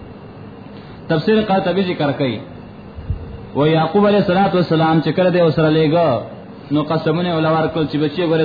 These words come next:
زما د بچي به ډېر خیال کوئ. او په هغه کې مشر چې کوم ورو بیل هغه ته وی چې ګوره ته به کې مشر یې، او زما نه بعد ستا منځ د پلار په شان یې، ځکه مشر ور مثال پلار یې، ته به ګوره د، د، د، زما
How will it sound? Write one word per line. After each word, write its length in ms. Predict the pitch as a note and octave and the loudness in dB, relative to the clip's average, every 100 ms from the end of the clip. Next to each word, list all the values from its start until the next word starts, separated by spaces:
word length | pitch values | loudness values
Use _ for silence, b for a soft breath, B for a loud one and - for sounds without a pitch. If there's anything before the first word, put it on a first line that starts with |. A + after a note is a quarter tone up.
| D3+ | 2
زما 160 | D#3+ D#3+ | 2 2
د 120 | D#3 | 0
بچي 160 | D#3 E3+ | 0 0
به 80 | D3+ | 2
ډېر 120 | D3 C#3 | 2 2
خیال 240 | C3+ A#2 G2 | 0 0 0
کوئ. 240 | A2 G#2 - - - - - - - - - - | -2 -2 -6 -14 -18 -18 -18 -18 -18 -12 -10 -2
او 140 | D#3 D#3+ C3 | 2 2 2
په 60 | |
هغه 200 | D#3+ F#3+ | 2 2
کې 120 | F#3 F#3 G3+ | 0 0 2
مشر 180 | G#3 F3+ | 2 0
چې 60 | F3 | -2
کوم 140 | D#3+ D#3 | 0 0
ورو 180 | D#3+ D#3+ | 2 2
بیل 260 | D#3+ E3 | 2 0
هغه 220 | D3+ D3+ D#3+ | 0 0 0
ته 140 | D#3 | 2
وی 280 | D3+ C#3+ G#2+ G2+ - - - - - | 4 2 0 -6 -16 -16 -18 -14 0
چې 60 | D3 | 4
ګوره 160 | D#3 D#3 | 4 4
ته 60 | F#3+ | 2
به 120 | E3+ | 0
کې 100 | D3+ E3 | 2 2
مشر 220 | F3+ F3 | 2 2
یې، 160 | C#3+ A2 - - - - - - | 2 0 -4 -14 -16 -16 -8 0
او 140 | D3+ | 2
زما 280 | C#3+ E3 F3 | 2 2 2
نه 100 | D#3+ | 2
بعد 300 | D#3 E3 D#3+ | 2 2 2
ستا 220 | D#3+ D#3+ E3 | 0 0 2
منځ 140 | D#3+ | 2
د 200 | D#3 D#3 - | 2 0 0
پلار 180 | D3 D3 C3 | 0 0 -2
په 40 | |
شان 200 | C3 B2+ | -2 0
یې، 100 | B2 | 0
ځکه 140 | E3 E3+ F#3 | 0 0 0
مشر 180 | F3 | 0
ور 100 | E3 | 0
مثال 360 | D#3 C#3+ D#3 C#3+ C3+ | 0 0 0 0 0
پلار 220 | C3 A2+ | 0 0
یې، 100 | G2+ - - - - - | -4 -10 -16 -18 -18 -6
ته 60 | F#3 | 0
به 80 | F3+ | 4
ګوره 140 | E3 D#3+ | 4 4
د، 80 | D#3 D3 D3 | 2 0 0
د، 20 | D3+ | 0
د، 20 | E3+ C#3 | 0 0
زما 160 | D#3 | 2